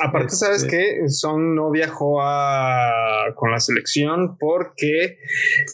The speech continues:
Speaker 1: este, Corea del Sur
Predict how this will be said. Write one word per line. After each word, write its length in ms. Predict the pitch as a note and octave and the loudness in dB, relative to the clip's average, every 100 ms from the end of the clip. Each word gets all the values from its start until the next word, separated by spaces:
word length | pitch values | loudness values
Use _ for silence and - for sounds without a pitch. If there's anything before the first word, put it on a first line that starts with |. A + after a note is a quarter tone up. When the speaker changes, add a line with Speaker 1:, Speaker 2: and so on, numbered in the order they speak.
| - - | -6 0
Speaker 1:
este, 800 | C3+ C3+ C3+ - D3 C#3 C3+ C3 | 2 2 0 -2 0 2 2 0
Corea 560 | C3+ C3 C#3 D3 D#3 | 0 2 2 2 2
del 440 | D#3 C#3+ C#3 C3+ C3 | 2 2 2 0 0
Sur 640 | B2+ E3+ F3 E3+ F3 F3+ | 0 0 2 2 2 -2